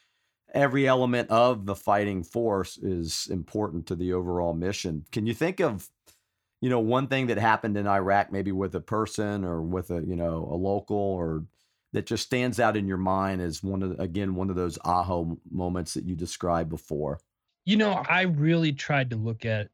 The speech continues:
Speaker 2: the positive side of it, as crazy as that may sound. Let's take Iraq for, okay, you take Iraq in that geographical area. I grew up going to church, so Iraq is a very biblical area,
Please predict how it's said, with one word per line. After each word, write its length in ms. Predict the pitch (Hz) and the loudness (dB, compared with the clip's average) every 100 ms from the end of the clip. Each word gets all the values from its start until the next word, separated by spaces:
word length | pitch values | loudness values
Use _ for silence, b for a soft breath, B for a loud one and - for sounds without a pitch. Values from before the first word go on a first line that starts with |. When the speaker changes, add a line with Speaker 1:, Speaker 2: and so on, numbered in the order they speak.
| - | -10
Speaker 2:
the 80 | 104 | -10
positive 600 | - 110 107 98 98 95 - | -2 0 0 -2 -6 -8 -12
side 300 | - 98 98 | -8 -6 -4
of 100 | 95 | -6
it, 80 | 92 | -2
as 160 | 113 110 | -2 -2
crazy 560 | - - 139 151 135 110 | -4 2 4 4 2 0
as 100 | 101 | 0
that 240 | 98 101 | -2 -2
may 160 | 101 95 | -8 -8
sound. 300 | - 98 - _ _ _ - | -10 -12 -14 _ _ _ -4
Let's 220 | 135 139 | -2 0
take 180 | 180 170 | 0 4
Iraq 400 | 156 120 107 101 | 4 4 2 -2
for, 180 | - 95 - 110 | -10 -12 -8 -8
okay, 300 | 104 98 95 117 | -4 -6 -6 -6
you 80 | |
take 320 | 107 156 156 147 | -2 0 2 2
Iraq 400 | 123 117 117 117 | 2 2 0 0
in 60 | |
that 220 | 117 117 | -2 -2
geographical 800 | 117 110 117 104 101 104 - 98 | -2 -2 0 0 0 -2 -14 -14
area. 400 | 110 104 113 113 - _ _ _ - | -10 -10 -12 -14 -16 _ _ _ -2
I 120 | 139 | 0
grew 280 | 165 170 147 | 2 2 2
up 140 | 131 127 | 2 -2
going 200 | 123 107 | -4 -4
to 60 | |
church, 440 | - 104 90 - _ - | -6 -10 -10 -14 _ -14
so 420 | - 127 113 110 - | -4 -4 -4 -8 -4
Iraq 440 | 113 107 120 123 127 | -2 2 2 0 0
is 100 | 107 | -2
a 60 | |
very 260 | 98 110 104 | 0 0 -2
biblical 640 | 104 117 110 107 - 107 113 | -2 -4 -4 -6 -10 -10 -6
area, 280 | 107 104 | -6 -8